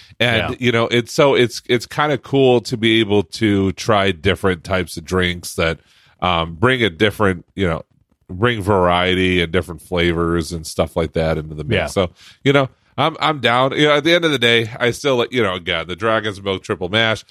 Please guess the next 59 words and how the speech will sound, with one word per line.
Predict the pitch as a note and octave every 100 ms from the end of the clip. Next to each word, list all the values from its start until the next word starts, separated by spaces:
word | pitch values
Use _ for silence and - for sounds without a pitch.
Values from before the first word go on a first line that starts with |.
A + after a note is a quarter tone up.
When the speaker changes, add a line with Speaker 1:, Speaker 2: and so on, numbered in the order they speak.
| -
Speaker 2:
Yeah. | F2+ A#2
Speaker 1:
I |
still | - D3+
like | D#3 C3+ -
my | A#2+ A2
motor | G2+ G#2 G#2 G#2+ G#2
oil | G2+ G2+
type | G2 A2 F#2+
of | F#2+ D#2
beers. | F2 F2 F#2 F2+
That | G#2
is | A#2+ G#2
my | -
Speaker 2:
Yeah. | -
Speaker 1:
favorite | G2 F#2 F#2+
at | F2+
the | F#2
end | F2+
of | E2+
the | D#2
day, | E2+ F2
but | E2+ F2+
I'm | A2
Speaker 2:
Yeah. |
Speaker 1:
really | B2 A#2
learning | G2+ G2 F2+ F2
to | E2+
appreciate | - F2+ - - -
some | A#2
of | A2
the | F2+
other | E2
flavors. | D2+ - E2+ E2 F2+
It's | C3+ -
just | A#3+
like, | A#3 A#3 - - - -
you | B2+
know, |
I | A2+
love | A#2 B2 B2+
pizza. | - A2+ A2 B2+
It's | B2
my | A2+ G2
favorite | A2+ G#2+ G2 G2 - -
food, | - C3 G#2 F#2 - - _
but | A#2
I'm |
not | E3
gonna, | A3 B2 G2
dr-, | D2 - G2 -
I'm | A2
not | B2+
gonna | A2+
eat | G#2 G#2+
pizza | - G#2+ - F#2+
every | E2+ D#2+ E2
meal, | D2 C#2 D#2
right? | F2 F#2+ G2
Speaker 2:
Yeah. | G2 D2